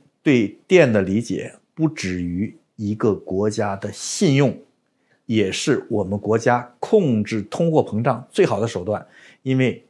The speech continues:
电实际上是商品里面最核心的部分，能源是最核心的部分。如维持中国工业用电的稳定，价值的稳定，我国制造业就可以维持五十年稳定的发展。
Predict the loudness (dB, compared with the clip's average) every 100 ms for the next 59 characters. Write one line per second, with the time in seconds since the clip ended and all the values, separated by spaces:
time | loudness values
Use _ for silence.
0 | 4 4 4 0 -16 _ _ _ -8 -4
1 | 0 0 0 -4 -4 -6 0 0 0 0
2 | -2 -2 -2 -2 -2 2 2 4 2 2
3 | 2 0 -2 -8 -6 -2 0 0 -2 -6
4 | -6 -4 -2 -2 -6 -8 -16 _ -20 -20
5 | _ -2 2 4 2 -2 2 2 0 -4
6 | -4 0 0 0 0 0 -2 -2 0 2
7 | 0 4 6 6 4 2 2 2 2 -2
8 | -2 -2 -2 -4 _ _ _ -2 0 0
9 | -2 0 2 0 -2 -4 -4 -8 _ _
10 | _ -2 0 0 0 0 0 0 0 0
11 | -4 -6 -2 0 0 -2 2 2 2 -2
12 | -4 -6 -8 -8 -10 -6 -6 -6 -8 -4
13 | -2 0 -2 -2 -4 -6 -8 -8 -6 -6
14 | -10 -14